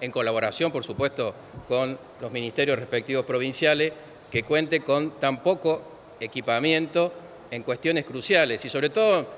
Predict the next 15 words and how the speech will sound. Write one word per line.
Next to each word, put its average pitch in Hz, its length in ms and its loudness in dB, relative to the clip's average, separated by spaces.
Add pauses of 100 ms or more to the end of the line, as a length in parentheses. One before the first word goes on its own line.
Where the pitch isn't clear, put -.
(160)
en 131 80 -4
los 135 80 0
medios 170 240 4
acuáticos. 139 560 0
Señor 135 220 -4
presidente, 139 420 0
tenemos 131 460 -2 (320)
kilómetros 165 580 2
y 135 60 -4
kilómetros 143 480 0
de 120 100 2
ríos 151 460 0
y 123 60 -4
de 113 80 0
lagos 131 540 2